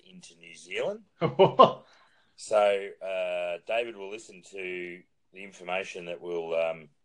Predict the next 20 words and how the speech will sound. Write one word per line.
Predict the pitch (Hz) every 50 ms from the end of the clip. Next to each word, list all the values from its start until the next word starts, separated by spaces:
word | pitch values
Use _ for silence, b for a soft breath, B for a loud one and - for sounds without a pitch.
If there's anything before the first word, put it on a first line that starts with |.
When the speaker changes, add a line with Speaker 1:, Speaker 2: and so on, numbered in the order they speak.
| _
Speaker 1:
we'll | - 85 85
put | - - 98 92
out | 87 87 82
there | - 85 82 80
now, | 80 80 85 92 95 90 82 87 - - 80 87
and, | 87 82 82 82 82 80
uh, | 85 85 82 82 82 82 82 80 80 82 82
I'm | 85 82
not | 82 82 -
sure | - - 82 80
whether | 80 82 80 80 80 80 78 78 - _ _ _ _ _ _
he'll | _ 90 87 82 82 78
be | - 82
able | 85 82 80 78
to | 76
send | 73 - - 87 85 78
something | 73 98 90 - 82 82
in | 85 85 85
possibly, | - - 95 95 - 113 107 120 135
but | 135 120 107 98